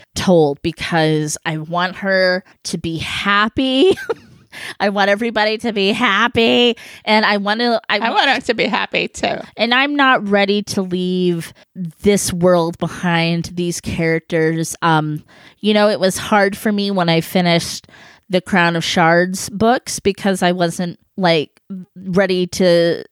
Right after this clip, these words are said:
Speaker 1: to let go.
Speaker 2: You weren't ready to say goodbye. Well, clearly
Speaker 1: Yeah.
Speaker 2: neither was Jennifer Eastup.
Speaker 1: Yeah,
Speaker 2: She wasn't
Speaker 1: and
Speaker 2: ready to say sayonara either.
Speaker 1: And this is such a cool world. I'm, I'm not ready to say goodbye to it, and I'm very invested in,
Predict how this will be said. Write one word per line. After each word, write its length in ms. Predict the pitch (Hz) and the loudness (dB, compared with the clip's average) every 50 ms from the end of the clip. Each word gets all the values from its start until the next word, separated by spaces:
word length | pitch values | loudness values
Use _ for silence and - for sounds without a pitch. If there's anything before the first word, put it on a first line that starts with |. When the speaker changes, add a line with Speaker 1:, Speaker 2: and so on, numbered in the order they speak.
| _ _ - - | _ _ -14 -6
Speaker 1:
to 120 | - 208 | -4 -2
let 240 | 180 180 196 165 185 | 0 2 0 0 0
go. 360 | 185 170 165 170 175 185 220 | 2 4 4 6 4 4 4
Speaker 2:
You 60 | 226 | 2
weren't 180 | 208 185 170 131 | 2 0 0 0
ready 200 | 180 180 165 175 175 | 0 0 0 0 -2
to 60 | 175 | 0
say 160 | - - 170 | 0 0 0
goodbye. 260 | 147 175 180 190 202 | 0 2 0 0 0
Well, 220 | 185 226 247 262 247 | 0 0 0 -2 -2
clearly 240 | - - 381 392 440 | 0 0 0 2 4
Speaker 1:
Yeah. 180 | 233 175 151 - | 4 4 2 2
Speaker 2:
neither 400 | - 226 196 214 254 226 226 226 | -2 -8 -2 -2 0 0 0 0
was 240 | 214 214 214 202 - | 0 0 0 -2 -2
Jennifer 380 | - 269 269 247 294 - 320 285 | -2 0 0 0 0 0 0 0
Eastup. 380 | 349 392 - - - 135 - - | 0 0 0 2 0 0 0 -2
Speaker 1:
Yeah, 380 | 254 262 320 - - 165 147 147 | -2 0 2 2 2 2 0 -2
Speaker 2:
She 180 | - - - 302 | -4 -2 0 2
wasn't 240 | 254 240 226 233 254 | 2 2 2 2 2
Speaker 1:
and 80 | 214 | 2
Speaker 2:
ready 220 | 220 208 196 220 190 | 2 2 2 2 2
to 120 | 185 196 | 2 0
say 520 | - - 202 180 185 190 185 185 175 - - - - 190 170 - _ _ - | 0 2 2 2 4 4 2 0 -2 -6 -10 -6 -6 -6 -6 -6 _ _ -8
sayonara 580 | - - 196 185 170 170 175 170 180 196 190 | -2 0 0 2 2 2 2 2 2 2 2
either. 180 | 196 - - - | 2 0 0 0
Speaker 1:
And 160 | - 208 202 208 | -2 0 0 0
this 180 | 214 - - | 0 0 0
is 120 | 214 190 - | -4 -4 -4
such 320 | - - 220 220 - - | -2 0 0 0 0 -2
a 80 | 202 - | -4 -4
cool 420 | - - - 202 190 190 185 180 | -6 -6 0 2 2 4 4 2
world. 600 | 165 165 165 170 170 160 156 147 135 127 135 - - | 2 2 2 2 4 2 2 2 0 -2 -4 -6 -2
I'm, 520 | - 160 156 151 151 151 151 151 151 147 - | 0 2 2 2 2 2 0 -2 -4 -4 -4
I'm 140 | - 151 156 | -4 -2 -2
not 160 | 156 151 127 | 0 -2 -2
ready 160 | - 139 147 156 | 0 0 -2 -2
to 80 | 151 | -2
say 140 | - - 139 | -4 -6 -8
goodbye 260 | - 156 143 139 139 | -6 -2 -2 -2 -2
to 120 | - 147 147 | -2 -2 -4
it, 100 | 147 - | -4 -4
and 100 | - 165 | -4 -4
I'm 80 | 160 160 | -2 2
very 300 | 170 170 170 165 160 156 | 2 4 4 4 2 0
invested 580 | 156 156 160 151 156 - - - 160 151 151 | 0 0 2 0 0 0 -2 -4 -4 -2 -2
in, 180 | 156 147 147 | -2 -2 -4